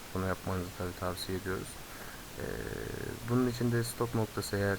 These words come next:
desteğin üstünde stop açtıysanız, e, long açtıysanız, e, stop noktanız da,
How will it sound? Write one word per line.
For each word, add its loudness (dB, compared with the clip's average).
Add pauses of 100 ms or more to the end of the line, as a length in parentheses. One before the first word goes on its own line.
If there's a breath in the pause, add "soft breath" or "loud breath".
(140)
desteğin 0
üstünde 2
stop 0
açtıysanız, 2 (500 loud breath)
e, 2 (400)
long 8
açtıysanız, 4 (520 loud breath)
e, 0
stop 2
noktanız 4
da, 4